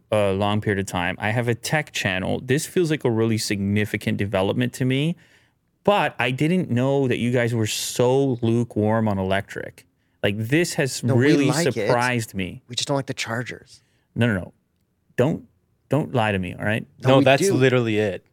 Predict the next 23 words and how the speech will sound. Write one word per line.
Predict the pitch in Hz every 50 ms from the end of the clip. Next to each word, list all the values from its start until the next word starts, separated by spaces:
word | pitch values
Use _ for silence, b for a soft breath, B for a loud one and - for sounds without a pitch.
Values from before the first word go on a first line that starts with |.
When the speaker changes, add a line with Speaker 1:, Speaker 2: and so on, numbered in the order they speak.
| - -
Speaker 1:
Guys. | 131 135 135 127 135 208 - - - - _ _ _ _ _ _ _ _ _ _ _ _ _ _ - 139 139
Speaker 2:
I'm | 110 113 120 104
dead | 90 123 113 110 104
serious. | - - 104 101 92 87 87 -
Speaker 1:
Don't | 131 196 208
come | - - 170 160 160
in | 151 143 127
here | 117 117 117 113
and | 107 98 95
lie | 95 95 95
to | 95 85
me, | - 80 73
all | -
right? | 113 117 120
Look | 135 156 - 208
at | 208 -
the, | 233 208 170 - -
look | 190 -
what | - 269 214
you | 208 185
rolled | 143 131 131 131 117 110
up | 107 95 - -
in, | 82 90 90 127